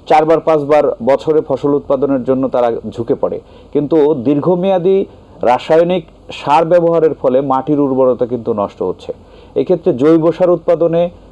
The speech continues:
সরকার কিভাবে প্রণোদনা দিতে পারে এবং ব্যবহার করার ক্ষেত্রে কিভাবে উদ্বুদ্ধ করতে পারে, এটিও কিন্তু আমাদের সরকারের একটি গুরুত্বপূর্ণ পার্ট। আরেকটি হচ্ছে ব্যবসায়ীরা কি করতে পারে।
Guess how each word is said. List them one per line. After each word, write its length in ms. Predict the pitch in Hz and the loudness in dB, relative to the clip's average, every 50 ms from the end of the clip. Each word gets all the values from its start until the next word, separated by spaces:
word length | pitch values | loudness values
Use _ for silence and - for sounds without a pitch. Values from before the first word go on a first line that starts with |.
| - - - - | -20 -20 -8 -2
সরকার 360 | 143 139 139 135 - 170 170 | 0 0 0 2 0 0 0
কিভাবে 400 | 165 - 180 160 160 160 165 165 | 0 -2 -2 0 2 2 2 2
প্রণোদনা 540 | 160 - 160 151 147 147 139 151 147 151 151 | 2 0 0 0 0 0 -2 -2 -2 -2 -2
দিতে 220 | 135 135 127 - 139 | -2 -2 -2 -2 -2
পারে 240 | 135 147 147 160 | 0 0 0 0
এবং 240 | 156 139 139 135 127 | 0 0 0 -2 -2
ব্যবহার 480 | 110 117 120 123 131 135 143 156 156 156 151 - - _ - - - - - | 0 0 0 2 0 0 0 0 0 0 -2 -6 -14 _ -20 -20 -20 -10 -2
করার 280 | - 139 151 165 170 165 | 0 2 2 2 2 0
ক্ষেত্রে 360 | - - 165 - - 117 107 | -2 -4 -6 -4 -4 -6 -4
কিভাবে 320 | - 139 131 143 143 139 151 | -4 -4 -2 -2 0 0 0
উদ্বুদ্ধ 580 | 147 - - - - 127 123 135 165 160 165 | -2 -4 -4 -6 -6 -4 -2 -2 -2 -2 -2
করতে 320 | 170 160 147 - - - 113 | -2 -2 -2 -4 -4 -4 -4
পারে, 200 | 113 107 98 78 | -2 -2 -2 -2
এটিও 260 | 113 127 - 160 156 | -2 -2 0 -2 -2
কিন্তু 380 | 156 165 156 151 - 165 170 170 - - - - - - - | -2 -4 -4 -2 -2 -2 -2 -2 -4 -12 -20 -20 -18 -8 -4
আমাদের 360 | - 113 135 135 127 139 127 | -2 -2 -2 0 0 -2 -2
সরকারের 560 | - - - 139 127 123 - 143 139 139 139 | -4 -4 -4 -4 -2 0 0 2 2 2 2
একটি 160 | 131 - 135 | 0 -2 -4
গুরুত্বপূর্ণ 580 | 117 120 131 120 - 127 117 - 123 117 117 110 - | -4 -2 -2 -2 -4 -6 -8 -6 -6 -6 -6 -4 -4
পার্ট। 280 | - 101 90 87 85 - - - - - - - - - | -2 -2 -2 -2 -4 -6 -8 -14 -20 -20 -20 -20 -10 -6
আরেকটি 340 | - 113 143 160 160 - | -2 0 0 0 0 0
হচ্ছে 220 | 202 196 190 - 180 | -2 -2 -2 -2 -4
ব্যবসায়ীরা 600 | 131 113 135 143 - - - 196 185 180 175 135 | 0 0 0 0 0 0 -2 0 2 2 2 2
কি 140 | - - 101 | 2 0 -4
করতে 300 | - 95 87 - - 92 | -6 -8 -8 -8 -8 -8
পারে। 220 | 95 - - - | -8 -8 -8 -10